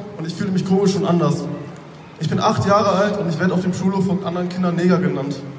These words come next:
Ich bin neun Jahre alt und werde auf der Straße angespuckt. Ich bin zehn Jahre alt und muss all den anderen auf dem Gymnasium erklären, wo ich denn herkomme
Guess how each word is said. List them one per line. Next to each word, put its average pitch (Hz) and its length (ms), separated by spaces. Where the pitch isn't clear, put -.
Ich - 100
bin 165 100
neun 185 220
Jahre 190 340
alt 202 240
und 170 200
werde 180 160
auf 175 100
der 170 80
Straße 175 340
angespuckt. 165 540
Ich - 80
bin 185 140
zehn 220 240
Jahre 208 340
alt 202 320
und 170 80
muss 175 160
all 180 140
den 180 140
anderen 190 320
auf - 100
dem 175 140
Gymnasium 180 400
erklären, 180 420
wo 170 60
ich 180 60
denn - 140
herkomme 156 480